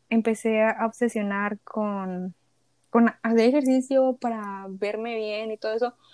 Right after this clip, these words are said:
Pero algo importante que, que decía ella era como que no,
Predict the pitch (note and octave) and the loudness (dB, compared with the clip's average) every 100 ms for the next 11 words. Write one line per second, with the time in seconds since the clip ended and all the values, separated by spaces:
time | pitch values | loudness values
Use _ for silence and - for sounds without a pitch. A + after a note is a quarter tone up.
0 | _ _ _ - B3 A#3+ A#3 A3+ G#3+ G#3 | _ _ _ -2 2 2 2 2 0 -2
1 | G#3 _ - A#3+ D4+ F4 D#4 B3 C4 C#4+ | -6 _ -8 0 2 2 2 2 2 2
2 | C4+ B3 A3 - _ _ _ _ - - | 2 0 -4 -8 _ _ _ _ -18 -4
3 | B3 A#3 A3+ A3 G#3+ G#3+ A#3 A#3+ B3+ B3+ | 0 0 0 -2 -4 -2 0 2 0 -4
4 | - A3 A3+ A#3 A#3+ A#3 G#3 F#3 _ _ | -8 -8 -6 -6 -4 -4 -6 -10 _ _
5 | _ _ _ _ _ _ - B3 A#3+ A#3 | _ _ _ _ _ _ -2 2 2 2
6 | A3+ A3 A3+ A3+ _ _ _ _ _ _ | 0 2 -2 -6 _ _ _ _ _ _
7 | _ _ _ - A#3 A#3+ B3 C4 - | _ _ _ 2 4 6 4 2 -2